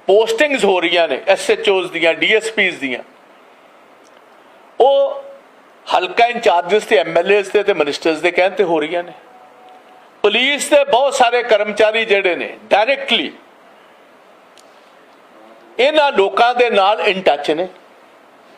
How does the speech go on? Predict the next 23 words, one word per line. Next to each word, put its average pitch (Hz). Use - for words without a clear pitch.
ਮੇਰਾ 202
ਇਹ 269
ਮੰਨਣਾ 214
ਹੈ, 240
ਭਾਵੇਂ 175
ਮੈਕਸੀਕੋ 190
ਦੀ 226
ਗੱਲ 196
ਕਰ 196
ਲਓ, 226
ਭਾਵੇਂ 190
ਕੋਲੰਬੀਆ 175
ਦੀ 208
ਗੱਲ 185
ਕਰ 190
ਲਓ, 214
ਕਿਸੇ 233
ਦੇਸ਼ 208
'ਚ 226
ਜਿੱਥੇ 208
ਡਰੱਗ 165
ਵਿਕਦਾ 160
ਹੈ, -